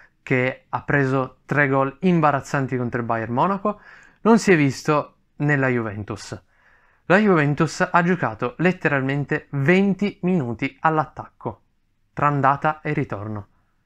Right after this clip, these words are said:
Cinque minuti all'andata, dove ha segnato con Chiesa,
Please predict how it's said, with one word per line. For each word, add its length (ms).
Cinque 460
minuti 280
all'andata, 680
dove 160
ha 20
segnato 300
con 140
Chiesa, 380